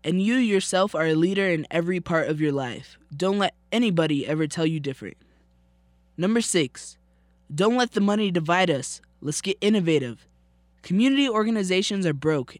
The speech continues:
and that's the truth. Right now, all over the country and all over the world, organizations are competing against each other to get funding by big foundations.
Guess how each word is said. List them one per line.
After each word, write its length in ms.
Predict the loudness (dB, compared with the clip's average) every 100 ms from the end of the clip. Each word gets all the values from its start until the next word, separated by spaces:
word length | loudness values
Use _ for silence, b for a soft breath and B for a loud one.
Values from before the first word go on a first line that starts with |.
| -10
and 120 | -4
that's 200 | -4 -4
the 80 | -8
truth. 420 | -2 -2 -2 -8 b b b b b
Right 260 | 2 2
now, 220 | 4 4 4
all 240 | 6 6
over 200 | 6 4
the 60 | 0
country 460 | 0 -2 -2 -4 -4
and 140 | -2
all 240 | 2 4 4
over 180 | 2 0
the 120 | -2
world, 420 | 2 2 0 -6 b b b -2
organizations 760 | 2 2 2 2 2 -2 -2
are 80 | -4
competing 500 | -4 -4 -2 -2 -2
against 320 | -2 -2 -4
each 140 | -2
other 240 | 0 0 -2
to 100 | -2
get 160 | -4
funding 440 | -2 -2 -2 -2 -2
by 120 | -4
big 320 | -2 -2 -2
foundations. 880 | -2 -4 -2 -4 -6 -10 -12 -18